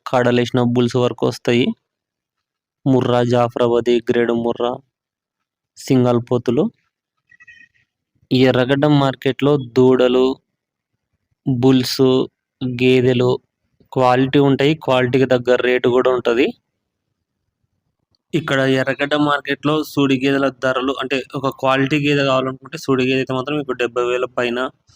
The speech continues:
తొంభై వేలు, హెవీ సైజ్ అంటే లక్ష, లక్షకు పైన కూడా ఉంటాయి. మార్కెట్ వచ్చేసి ఇది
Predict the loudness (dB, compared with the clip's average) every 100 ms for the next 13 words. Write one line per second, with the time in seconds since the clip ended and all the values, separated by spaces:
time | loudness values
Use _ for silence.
0 | _ _ _ -2 0 2 0 0 -2 -4
1 | -6 _ _ _ -4 -2 -2 -2 -2 -2
2 | -4 -4 -6 -4 -4 -4 -6 -8 -4 -2
3 | 0 0 0 0 -2 -2 -4 -6 _ _
4 | _ _ _ _ _ _ _ _ _ _
5 | _ _ _ _ _ _ _ _ -2 0
6 | 0 0 0 -2 0 2 4